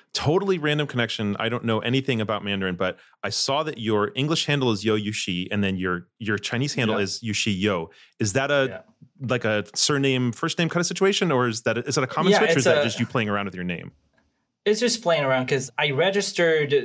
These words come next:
Speaker 2: the, the Yo Yuxi, which is surname first.
Speaker 1: Okay.
Speaker 2: But that account is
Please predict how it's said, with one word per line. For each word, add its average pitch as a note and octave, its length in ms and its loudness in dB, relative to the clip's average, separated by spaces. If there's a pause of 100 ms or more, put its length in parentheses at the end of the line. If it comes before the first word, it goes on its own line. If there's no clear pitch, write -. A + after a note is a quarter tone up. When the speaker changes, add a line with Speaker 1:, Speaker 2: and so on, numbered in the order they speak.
(120)
Speaker 2:
the, G#2 720 -2 (320)
the B2 140 -4
Yo A#2+ 340 2
Yuxi, B2 300 -2
which A2+ 180 -2
is G#2+ 180 -4
surname C#3 400 0
first. C#3 400 -2 (240)
Speaker 1:
Okay. A2 360 -4 (180)
Speaker 2:
But D3 180 2
that F#3 220 2
account D#3 440 -2
is A2+ 520 -2